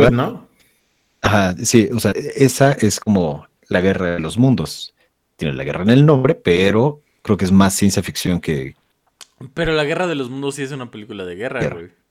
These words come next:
Speaker 2: No, es de ciencia ficción.
Speaker 1: Es que
Speaker 3: O
Speaker 1: puede
Speaker 3: sea, es
Speaker 1: haber
Speaker 3: de los
Speaker 1: ciencia
Speaker 3: dos,
Speaker 1: ficción y
Speaker 3: güey.
Speaker 1: guerra, ¿no?
Speaker 3: Ajá, es de los dos. Uno,
Speaker 2: No,
Speaker 3: un-,
Speaker 2: yo no
Speaker 3: un-
Speaker 2: me
Speaker 1: ¿Que
Speaker 2: metería
Speaker 1: nunca has
Speaker 2: en
Speaker 1: visto, que nunca has visto, este, Battlefield Earth?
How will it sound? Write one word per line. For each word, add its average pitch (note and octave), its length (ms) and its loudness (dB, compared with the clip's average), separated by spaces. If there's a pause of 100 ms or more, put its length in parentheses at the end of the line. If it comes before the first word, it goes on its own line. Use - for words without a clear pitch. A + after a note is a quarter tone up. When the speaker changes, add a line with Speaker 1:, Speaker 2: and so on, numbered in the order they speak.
(1080)
Speaker 2:
No, F2 400 0
es F2 120 -4
de F2 100 -2
ciencia - 240 -6
ficción. C3 200 -8
Speaker 1:
Es C#3+ 80 -6
que C#3+ 180 2
Speaker 3:
O C#3 120 0
Speaker 1:
puede C#3 140 4
Speaker 3:
sea, - 20 4
es - 60 -
Speaker 1:
haber C3 80 2
Speaker 3:
de D#3+ 60 0
los D3 120 0
Speaker 1:
ciencia C3 120 -6
Speaker 3:
dos, E3 100 -2
Speaker 1:
ficción C3 140 -2
y B2+ 40 0
Speaker 3:
güey. A#2 60 0
Speaker 1:
guerra, A#2 280 2
¿no? E3 420 -6
Speaker 3:
Ajá, A#2+ 240 -8
es B2+ 100 -10
de C3+ 80 -6
los A2+ 180 -12
dos. C#3 340 -10 (800)
Uno, C3+ 220 -2
Speaker 2:
No, E3 200 4
Speaker 3:
un-, D#3 60 4
Speaker 2:
yo D#3+ 100 6
no D#3 60 4
Speaker 3:
un- D3+ 140 4
Speaker 2:
me G3+ 60 4
Speaker 1:
¿Que D#3+ 60 4
Speaker 2:
metería G3+ 100 8
Speaker 1:
nunca A3 140 8
has F3 60 4
Speaker 2:
en E3+ 60 0
Speaker 1:
visto, F#3 380 4
que F3+ 140 0
nunca G3+ 240 4
has D#3 80 2
visto, D#3+ 380 2
este, A2 680 0
Battlefield A#2 760 -2
Earth? C3 400 -4